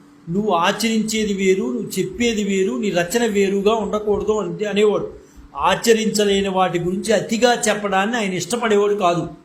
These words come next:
పుస్తకాల్ని జీవితాంతం ప్రేమించినటువంటి వ్యక్తి అద్దేపల్లి మాస్టర్ అండి. కాకినాడ జగన్నాథపురంలో ఆయన ఇంటికి వెళితే పెద్దగా ఫర్నిచర్ ఏమి ఇంట్లో ఉండేది కాదు, కానీ అలమరాలు మాత్రం ఉండేవండి.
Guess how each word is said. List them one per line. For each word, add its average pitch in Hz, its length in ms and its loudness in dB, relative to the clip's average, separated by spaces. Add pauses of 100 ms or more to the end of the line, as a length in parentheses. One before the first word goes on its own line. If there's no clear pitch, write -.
(440)
పుస్తకాల్ని 208 760 2
జీవితాంతం 233 880 0
ప్రేమించినటువంటి 196 960 0
వ్యక్తి 165 380 0
అద్దేపల్లి 202 480 2
మాస్టర్ 175 380 -2
అండి. 127 220 -4 (540)
కాకినాడ 190 800 2
జగన్నాథపురంలో 202 1080 0
ఆయన 196 260 0
ఇంటికి 175 340 -4
వెళితే 196 680 2 (640)
పెద్దగా 254 500 2
ఫర్నిచర్ 240 560 -2
ఏమి 233 160 0
ఇంట్లో 233 260 -2
ఉండేది 220 320 -2
కాదు, 196 420 2
కానీ 175 600 0 (600)
అలమరాలు 233 580 2
మాత్రం 208 340 -2
ఉండేవండి. 180 600 0